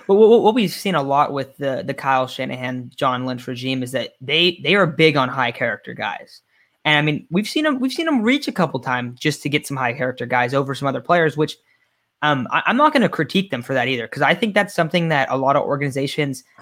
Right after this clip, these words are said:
they don't, they don't really think is an important thing. But you start putting a, a lot of high level guys in a locker room, and you're building a, a very good culture. Also, uh, John Lynch and Kyle Shanahan, their drafting,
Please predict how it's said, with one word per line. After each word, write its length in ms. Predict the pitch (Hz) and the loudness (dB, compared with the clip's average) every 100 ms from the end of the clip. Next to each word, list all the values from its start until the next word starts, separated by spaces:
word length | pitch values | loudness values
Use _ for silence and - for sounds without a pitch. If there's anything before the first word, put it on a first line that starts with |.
| _ _ _ _ 147 | _ _ _ _ 0
they 140 | 156 | 2
don't, 280 | 160 175 175 _ _ | 4 2 0 _ _
they 120 | 156 | -2
don't 160 | 160 175 | 0 4
really 180 | 175 156 | 4 2
think 200 | - 147 | 0 -4
is 100 | 139 | -4
an 80 | 131 | -6
important 360 | 120 156 123 | -2 -4 -2
thing. 400 | - 139 180 190 _ _ - | -2 0 0 -4 _ _ -4
But 140 | 156 | 0
you 140 | 175 208 | 2 2
start 320 | 247 214 - | 2 0 2
putting 240 | 196 185 | 2 4
a, 180 | 139 - - | 2 0 2
a 80 | 147 | 2
lot 320 | 135 143 151 | 4 4 4
of 100 | 139 | 2
high 360 | - - 139 | -6 0 2
level 260 | 139 139 139 | 2 0 -2
guys 380 | 120 123 131 - | -2 -2 -2 -2
in 100 | 135 | -6
a 80 | 123 | -4
locker 320 | 120 131 156 | -4 -4 0
room, 380 | 165 175 190 - _ _ _ - | 0 0 -2 -6 _ _ _ -4
and 160 | 147 | 2
you're 80 | 175 | 2
building 380 | 139 180 190 170 | 4 6 6 4
a, 200 | 156 147 - - | 2 -2 -4 -4
a 100 | 139 | -4
very 340 | 123 156 143 | 2 4 4
good 220 | 135 131 | 2 -4
culture. 500 | - 131 123 - 104 - _ _ _ _ | -4 -6 -6 -10 -14 -16 _ _ _ _
Also, 520 | 160 196 233 233 240 _ _ _ _ _ _ _ _ _ - - _ - | 2 4 2 0 0 _ _ _ _ _ _ _ _ _ -20 -20 _ -2
uh, 220 | 147 123 - _ 151 | 0 0 -6 _ -2
John 320 | 175 220 196 | 2 4 4
Lynch 220 | 180 160 | 2 -2
and 100 | 131 | -4
Kyle 180 | 160 143 | 0 0
Shanahan, 520 | - 143 151 151 147 | -2 -4 -2 -2 -4
their 160 | 147 143 | -4 -4
drafting, 600 | 131 139 135 143 139 139 | 0 0 0 -4 -6 -8